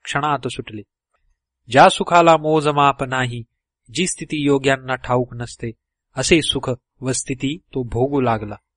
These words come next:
प्रेमळ भक्ताच्या ह्या अवस्थेचे वर्णन करणे सर्वथा अशक्य आहे. कोटी जन्मांचे पुण्य जेव्हा मूर्तिमंत उदयास येते, तेव्हाच भक्तीची स्थिती प्राप्त होते.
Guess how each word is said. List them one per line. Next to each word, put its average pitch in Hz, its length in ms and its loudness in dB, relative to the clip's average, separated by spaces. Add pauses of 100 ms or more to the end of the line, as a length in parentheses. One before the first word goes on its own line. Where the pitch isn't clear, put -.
(720)
प्रेमळ 151 340 2
भक्ताच्या 156 560 2
ह्या 143 240 2
अवस्थेचे 135 600 -2
वर्णन 127 400 -4
करणे 117 400 -8
सर्वथा 127 640 -4
अशक्य - 480 -6
आहे. 104 280 -10 (920)
कोटी 123 380 -2
जन्मांचे 131 640 -2
पुण्य 143 400 -6
जेव्हा 131 360 2
मूर्तिमंत 131 640 -8
उदयास 123 540 2
येते, 123 240 -4
तेव्हाच 123 580 -4
भक्तीची 123 640 -10
स्थिती 127 400 -10 (100)
प्राप्त - 360 -4
होते. 107 320 -10